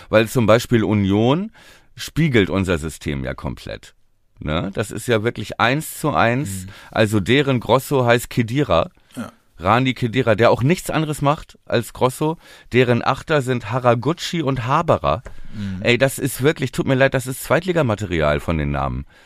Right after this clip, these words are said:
Speaker 1: Haraguchi, Hannover sechsundneunzig und Haberer mal bei Freiburg aussortiert. Das gibt's
Speaker 2: Ja.
Speaker 1: doch nicht.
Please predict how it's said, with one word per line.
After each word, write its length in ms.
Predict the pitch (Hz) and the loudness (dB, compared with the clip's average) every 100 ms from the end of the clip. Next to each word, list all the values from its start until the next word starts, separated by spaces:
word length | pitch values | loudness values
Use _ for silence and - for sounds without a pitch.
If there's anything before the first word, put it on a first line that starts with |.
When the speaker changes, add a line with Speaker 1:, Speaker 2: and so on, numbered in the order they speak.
| _ _ | _ _
Speaker 1:
Haraguchi, 640 | - 113 117 113 160 - 156 | 0 4 4 2 -2 -2 0
Hannover 420 | 123 127 156 147 | 2 2 2 0
sechsundneunzig 840 | 139 - 131 123 147 151 92 98 | -2 -4 -2 -2 -2 -2 -4 -2
und 200 | - 110 | -4 -2
Haberer 500 | 113 143 127 110 98 104 | 0 0 0 0 0 0
mal 160 | 107 | 0
bei 120 | 110 113 | 2 0
Freiburg 380 | - 160 175 | -2 -2 -2
aussortiert. 500 | 80 90 87 - 76 | -4 -6 -8 -6 -8
Das 140 | 90 - | -8 -10
gibt's 200 | - - | -12 -8
Speaker 2:
Ja. 60 | 101 | -6
Speaker 1:
doch 60 | |
nicht. 220 | 73 - | -6 -8